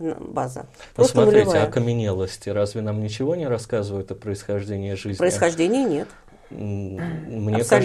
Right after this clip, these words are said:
Speaker 2: кажется, что что-то они нам дают.
Speaker 1: А происхождения нет, а развития, да, происхождения
Speaker 2: Ну,
Speaker 1: нет, ничего.
Speaker 2: это связанное всё-таки понятие,
Speaker 1: Нет,
Speaker 2: так или
Speaker 1: развитие,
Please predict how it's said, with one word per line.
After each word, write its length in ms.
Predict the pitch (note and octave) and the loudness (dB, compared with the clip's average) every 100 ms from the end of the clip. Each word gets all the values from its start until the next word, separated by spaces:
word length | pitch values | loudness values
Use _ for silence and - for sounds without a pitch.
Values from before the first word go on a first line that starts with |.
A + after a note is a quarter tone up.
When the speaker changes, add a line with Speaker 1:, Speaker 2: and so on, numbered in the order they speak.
| A2+ | 4
Speaker 2:
кажется, 160 | - A2 | 2 -2
что 400 | - A2 G2+ - | 0 0 0 -4
что-то 480 | G#2+ - A#2 A2+ A2+ | -14 -2 0 0 0
они 180 | G#2+ G#2+ | 0 0
нам 240 | G2+ G2 | 0 0
дают. 320 | G#2 G#2+ C#3 | 0 0 2
Speaker 1:
А 60 | G3+ | 2
происхождения 840 | A3 A#3 A#3 B3 G#3+ A#3+ D#4 C4+ G#3+ | 6 6 8 6 6 6 6 6 6
нет, 220 | E3 D3 | 6 4
а 80 | F3+ | 6
развития, 500 | F3+ F#3 C#4 C#4 G3+ | 4 4 0 2 2
да, 180 | D#3 D3 | 2 0
происхождения 520 | - D3 - C#3+ D#3+ | 0 -4 -4 -2 0
Speaker 2:
Ну, 180 | G#3+ G#3+ | 2 2
Speaker 1:
нет, 180 | B2+ - | 0 -2
ничего. 380 | D3 - D3+ C3+ | -6 -6 -8 -6
Speaker 2:
это 220 | A#2 - | -4 -4
связанное 560 | - C#3 C3+ G2 F#2 F#2 | -4 2 2 2 -4 -8
всё-таки 320 | - G2 - | -10 -12 -12
понятие, 520 | - G2+ G2+ F2+ - | -6 -2 -2 -4 -2
Speaker 1:
Нет, 220 | G#3 F#3 - | 4 4 4
Speaker 2:
так 100 | - | 4
или 60 | |
Speaker 1:
развитие, 360 | G3 G3 D4 | 4 4 2